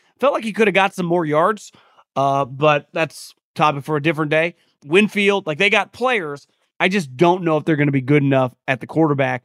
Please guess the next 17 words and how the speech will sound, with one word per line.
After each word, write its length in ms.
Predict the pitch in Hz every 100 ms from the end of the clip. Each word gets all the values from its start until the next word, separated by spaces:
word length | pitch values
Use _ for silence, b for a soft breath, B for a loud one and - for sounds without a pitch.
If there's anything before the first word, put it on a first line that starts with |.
| -
and 120 | 123
head 300 | - 170 160
coaching 380 | - 143 127 123
position. 360 | 123 135 104 -
Now, 180 | 135 -
they 100 | 110
play 200 | 117 139
the 80 | 170
Saints 280 | 196 202 196
this 200 | 196 -
week. 300 | 190 202 196 b b b b
Uh, 300 | 123 120 117 120 _ _
you 120 | 240
know, 120 | 180
I, 140 | 135 131
I 140 | 160
would 240 | 175 156